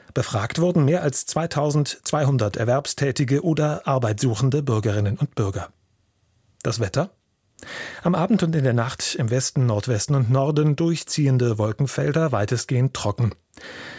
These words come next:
Sonst bei unterschiedlich starker Bewölkung regional kräftige Schauer und Gewitter. Schwerpunkt im Osten und Südosten mit lokalem Unwetterpotenzial.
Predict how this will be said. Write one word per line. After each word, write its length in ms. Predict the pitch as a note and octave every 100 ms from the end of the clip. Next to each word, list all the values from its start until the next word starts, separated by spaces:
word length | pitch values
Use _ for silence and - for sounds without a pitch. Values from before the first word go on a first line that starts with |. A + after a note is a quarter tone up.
| -
Sonst 380 | - A#2+ G3 -
bei 140 | C3 E3+
unterschiedlich 520 | D3 B2+ B2+ C3 A2
starker 320 | B2+ A2+ B2+
Bewölkung 560 | A#2 A2 D3 - D3 -
regional 800 | - D3+ C3 B2 A2 G2 D#3+
kräftige 440 | F#3+ B2+ - C#3 C3+
Schauer 360 | - B2+ A#2
und 160 | B2+ B2
Gewitter. 420 | C3 C#3+ - A2 - - - -
Schwerpunkt 420 | - C3 B2+ A#2+
im 100 | D#3+
Osten 400 | - B2 - D3
und 120 | C3+
Südosten 680 | D#3+ D3 - G#2+ - A#2+ G#2+
mit 160 | D#3+ -
lokalem 500 | D3+ - C#3 D#3 F3
Unwetterpotenzial. 1000 | F#3 D3+ C3+ B2 A2+ G#2+ B2 - F#2+ F2+